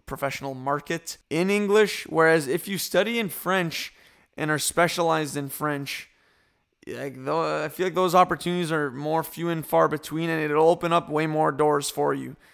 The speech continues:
So if you can study in French, do it. And you also get bursaries too, scholarships from, uh, University of Ottawa anyways. They, they did back in my day. So, um, I feel like they're still gonna honor that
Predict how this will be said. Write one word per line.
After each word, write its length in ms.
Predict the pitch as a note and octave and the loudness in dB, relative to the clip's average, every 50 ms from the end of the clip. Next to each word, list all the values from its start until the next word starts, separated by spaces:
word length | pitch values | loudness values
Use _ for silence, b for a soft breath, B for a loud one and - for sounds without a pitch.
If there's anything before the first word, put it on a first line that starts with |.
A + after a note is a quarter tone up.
| b b | b b
So 200 | - - C#3 C#3+ | -8 -2 -2 -2
if 100 | D3 - | -2 -2
you 120 | D3 D3 C3+ | -4 -6 -6
can 360 | - - D#3 E3 E3+ E3+ E3+ | -4 -2 -2 0 0 0 -2
study 320 | D3+ - - E3 E3 D#3 D#3 | -2 -2 0 0 0 0 0
in 120 | D3+ C#3+ | -4 -4
French, 580 | - - D3+ D3 D3 D3 C#3+ - - - - - _ _ _ _ _ - | -6 -4 -4 -2 -2 -2 -4 -6 -8 -10 -10 -14 _ _ _ _ _ -10
do 180 | - C#3+ - G#3 | -8 -6 -6 -6
it. 320 | - - - - - - _ _ _ _ | -8 -12 -14 -16 -18 -18 _ _ _ _
And 120 | - D#3 E3+ | -4 2 4
you 60 | G3 | 4
also 200 | G#3 - A3 G#3+ | 4 6 6 6
get 240 | G3+ G3+ D3+ C3 - | 6 6 4 2 0
bursaries 640 | D#4+ E4+ F#3 E3 - - - C3 C3 B2+ - - | 2 2 2 2 0 -4 -6 -6 -8 -6 -6 -6
too, 160 | - D3+ C#3 | -4 -4 -4
scholarships 760 | - - - C#3+ D#3 D#3 C#3+ C3+ - - - - - - - | -4 -2 0 2 2 2 0 -2 -6 -8 -8 -10 -10 -12 -12
from, 340 | - C3 C3+ C#3 C#3 C3 C3 | -10 -6 -6 -6 -6 -6 -6
uh, 180 | C3+ B2+ C3 - _ _ | -8 -8 -8 -12 _ _
University 500 | - D#3 E3 E3 D#3 E3+ E3 - - D#3 | -2 -2 0 2 2 2 2 2 0 0
of 80 | C#3+ C#3+ | 2 2
Ottawa 260 | D3 D3+ D3 C#3+ C#3 | 4 4 2 2 0
anyways. 400 | C3+ C3+ C3+ C3+ C3+ C#3 C#3+ D3+ | -2 -4 -6 -6 -6 -6 -8 -8
They, 340 | C#3+ C#3 C3+ C3 B2+ B2+ C3 B2+ A#2 A#2+ | -8 -8 -8 -10 -10 -10 -12 -14 -12 -10
they 140 | B2+ B2+ B2+ | -10 -10 -6
did 300 | B2 C#3+ D3 C#3+ C3 A2 | -4 -4 -4 -4 -4 -4
back 260 | C#3+ C#3 D3 C#3+ - | -4 -4 -4 -6 -8
in 120 | D3 C#3 | -10 -8
my 200 | C#3 C#3+ C#3+ C#3 | -6 -6 -6 -6
day. 400 | C3 A#2 B2+ B2 A#2+ A#2+ B2 C#3 D3+ D#3 | -6 -10 -12 -12 -12 -12 -14 -16 -16 -16
So, 360 | - - - A#2+ A#2 A#2 A2 G#2+ | -14 -12 -12 -10 -10 -10 -10 -12
um, 240 | G2 G#2 C3 B2+ - | -12 -14 -14 -14 -14
I 80 | C#3 | -14
feel 220 | C#3 - - C#3 C3 | -12 -12 -10 -10 -10
like 180 | B2+ B2 _ | -10 -12 _
they're 280 | _ - C3 A#2+ B2 A2 | _ -12 -12 -12 -10 -8
still 200 | - - - C#3+ C#3 | -8 -8 -8 -8 -10
gonna 160 | C#3 C3 - - | -10 -10 -8 -4
honor 340 | C#3 C#3+ C#3+ C3 C3 C3 B2+ | -2 -2 -2 -2 -4 -8 -10
that 480 | B2+ B2+ B2+ B2 B2+ - - - - | -10 -8 -10 -10 -12 -12 -14 -16 -16